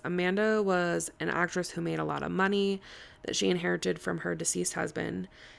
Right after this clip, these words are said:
And Grant was one hundred percent using Amanda for her money and her connections at first. And Laura knew all about the previous affairs, like I had said, that Grant was having.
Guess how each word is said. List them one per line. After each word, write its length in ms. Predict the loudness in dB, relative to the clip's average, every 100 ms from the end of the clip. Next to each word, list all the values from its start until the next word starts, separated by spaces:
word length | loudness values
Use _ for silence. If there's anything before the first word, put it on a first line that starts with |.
| -20 -20 -2
And 300 | 4 4 4
Grant 260 | 4 4 6
was 360 | 4 4 2 -2 -10 -4
one 180 | 0 2
hundred 480 | 0 2 4 4 6
percent 380 | 4 4 2
using 280 | 2 2 2
Amanda 360 | 0 0 2 0
for 180 | 0 2
her 140 | 4
money 440 | 2 0 0 -2 -4
and 100 | -4
her 140 | -6
connections 600 | -4 -4 -4 -2 -4 -4 -2
at 200 | -2 -2
first. 960 | -8 -20 -2 2 4 2 2 -4 -6 -10 -16 -20 -20 -20 -20 -20 -20 -20 -20 -20 -20 -20 -20 -4
And 160 | 0 4
Laura 240 | 6 6
knew 460 | 6 6 8 6 4 -4 2
all 160 | 6
about 220 | 6 4 2
the 60 |
previous 400 | -2 -2 0 -2
affairs, 380 | -2 2 2 2
like 140 | -2
I 60 | -2
had 220 | -2 -2
said, 240 | 0 -2 -4
that 120 | -4
Grant 200 | -4 -4
was 120 | -2
having. 380 | -2 -2 -2